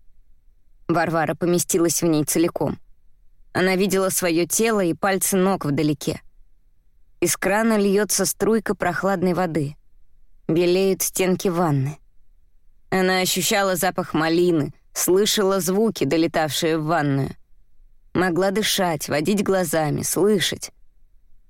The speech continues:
Только тело стало чужим. Мышцы пропали,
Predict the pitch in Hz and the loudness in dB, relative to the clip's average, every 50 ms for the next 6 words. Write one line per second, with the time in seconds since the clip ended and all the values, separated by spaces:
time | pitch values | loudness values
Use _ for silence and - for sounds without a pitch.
0 | - - 202 190 180 - 214 - - - - 247 240 220 180 151 135 - - - | -4 -2 -2 0 0 -2 -2 -2 -2 0 0 2 2 2 0 0 -2 -4 -2 -2
1 | 180 190 196 180 - - 208 202 170 165 156 156 - - - - _ - - _ | 0 0 0 -2 -2 -2 -2 -2 -2 -4 -6 -8 -10 -12 -16 -20 _ -20 -20 _
2 | _ _ - - - - _ - - 185 208 226 202 - - - 156 - - 185 | _ _ -20 -20 -20 -20 _ -4 0 2 2 2 2 0 -2 -4 -4 -4 -4 -4
3 | 185 - - 196 170 143 139 151 | -4 -2 -2 -2 -2 -2 -4 -6